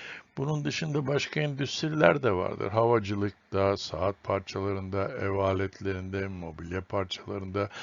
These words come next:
elektrikli aletlerde, elektronik makinalarda, aydınlatma, el aletleri vesaire çok sayıda sektörde yaygın bir biçimde kullanılan imalat yöntemidir.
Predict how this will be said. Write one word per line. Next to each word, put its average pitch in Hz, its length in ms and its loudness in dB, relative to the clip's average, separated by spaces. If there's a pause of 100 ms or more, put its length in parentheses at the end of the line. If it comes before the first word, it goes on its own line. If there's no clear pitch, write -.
(400)
elektrikli 101 720 -2
aletlerde, 98 960 0
elektronik 92 840 -8
makinalarda, 98 1000 -4
aydınlatma, 98 960 -2
el 107 300 0
aletleri 101 640 -2
vesaire 113 580 4 (840)
çok 190 360 0
sayıda 107 880 2 (380)
sektörde 98 920 -2
yaygın 113 800 4
bir 120 240 -4
biçimde - 560 -8
kullanılan 101 680 -6
imalat 117 640 -4
yöntemidir. - 760 -8